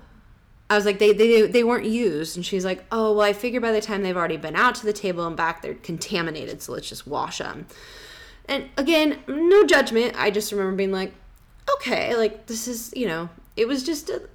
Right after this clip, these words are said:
not necessarily my scene. So we just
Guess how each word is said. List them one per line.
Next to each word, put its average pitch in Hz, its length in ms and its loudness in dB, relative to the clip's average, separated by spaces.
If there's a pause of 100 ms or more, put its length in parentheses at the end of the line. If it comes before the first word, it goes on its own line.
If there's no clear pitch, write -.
not 349 420 2
necessarily 208 720 0
my 165 380 -4
scene. 170 480 -6
So 185 400 -2 (240)
we 262 160 -4
just 247 280 -4